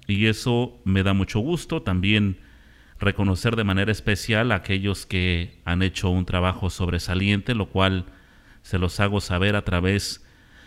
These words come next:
de los comentarios privados de la plataforma de Classroom. Bueno, pues vamos a continuar. Como ustedes saben, el pasado viernes se abordó el tema relacionado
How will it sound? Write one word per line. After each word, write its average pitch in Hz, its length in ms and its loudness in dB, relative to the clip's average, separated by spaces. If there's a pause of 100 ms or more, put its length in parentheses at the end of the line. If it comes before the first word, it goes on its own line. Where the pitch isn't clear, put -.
(120)
de 107 300 4
los 120 180 2
comentarios 104 640 0
privados 101 580 0 (100)
de 87 120 0
la 82 160 -4
plataforma 87 840 0 (800)
de 95 340 2
Classroom. 78 600 -6 (720)
Bueno, 123 400 6
pues - 480 0
vamos 156 340 0
a 135 60 0
continuar. 131 720 0
Como 98 180 -2
ustedes 113 340 -2
saben, 139 420 0
el 104 100 0
pasado 107 500 -2
viernes 120 680 0
se - 180 -6
abordó 92 440 0
el 95 120 -2
tema 110 300 2
relacionado 98 1000 2